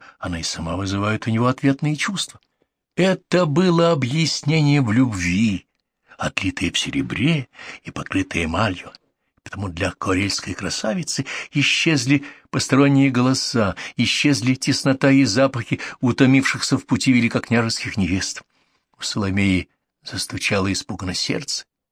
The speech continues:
словно у трепетной дичи в руках охотника. Налились краской лицо и уши. Она потупила взор и произнесла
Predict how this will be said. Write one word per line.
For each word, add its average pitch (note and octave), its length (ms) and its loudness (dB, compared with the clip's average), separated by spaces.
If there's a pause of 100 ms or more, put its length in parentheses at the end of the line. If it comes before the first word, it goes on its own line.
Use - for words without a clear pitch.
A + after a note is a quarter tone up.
(200)
словно F#2 340 -4 (260)
у G2+ 120 -8
трепетной G2 560 -2
дичи E3 440 -2
в D3+ 40 -2
руках D#3 380 -2
охотника. D3 580 -2 (460)
Налились A#2 480 4
краской A2+ 500 0
лицо F#2 340 -4
и E2+ 120 -4
уши. G#2+ 360 -2 (240)
Она F#2+ 340 2 (260)
потупила F2 500 -4
взор D#2 380 0 (240)
и - 40 -20
произнесла F2+ 600 -4